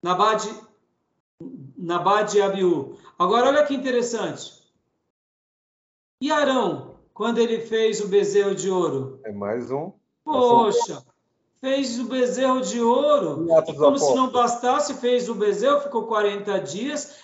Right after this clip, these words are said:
Speaker 1: e depois ainda pratica insurreição contra o próprio irmão por causa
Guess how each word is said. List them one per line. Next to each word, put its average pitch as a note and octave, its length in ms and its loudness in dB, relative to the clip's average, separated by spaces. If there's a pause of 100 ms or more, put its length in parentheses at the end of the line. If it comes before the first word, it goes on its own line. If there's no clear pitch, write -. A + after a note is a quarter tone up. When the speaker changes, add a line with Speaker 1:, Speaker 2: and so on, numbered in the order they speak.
Speaker 1:
e A#3 80 -2
depois C4+ 580 0
ainda C4 300 0
pratica C4 520 -4
insurreição A#3+ 1000 -2 (180)
contra G#3+ 320 -2
o - 60 -4
próprio A#3+ 480 0
irmão G#3 360 0
por A3 100 -10
causa A3 480 -4